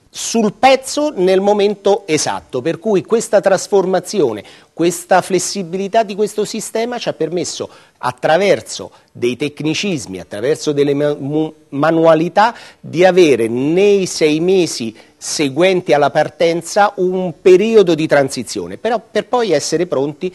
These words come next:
nel, con la stesura del bilancio duemilasette per questo nuovo tipo di attività.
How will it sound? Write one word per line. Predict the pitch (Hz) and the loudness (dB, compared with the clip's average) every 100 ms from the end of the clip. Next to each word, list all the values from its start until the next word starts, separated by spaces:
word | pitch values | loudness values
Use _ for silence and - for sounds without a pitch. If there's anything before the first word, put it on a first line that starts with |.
| - - | -10 -6
nel, | 143 135 131 127 117 - - 123 135 - | -2 0 2 2 0 -4 -10 -8 -8 0
con | 165 160 147 135 | 2 2 0 0
la | 143 151 131 | 2 2 0
stesura | - 143 - 170 127 | -4 -6 -2 -2 -2
del | 117 113 | -4 -4
bilancio | 135 147 - 135 | -2 -2 -2 -4
duemilasette | 151 175 196 202 123 - 147 | -2 -2 -4 -4 -6 -4 -6
per | 143 120 113 120 - | -4 -6 -4 -8 -8
questo | 117 - | -10 -8
nuovo | 113 95 95 | -10 -8 -10
tipo | 90 82 | -12 -14
di | 85 82 | -14 -14
attività. | - 69 67 | -14 -18 -18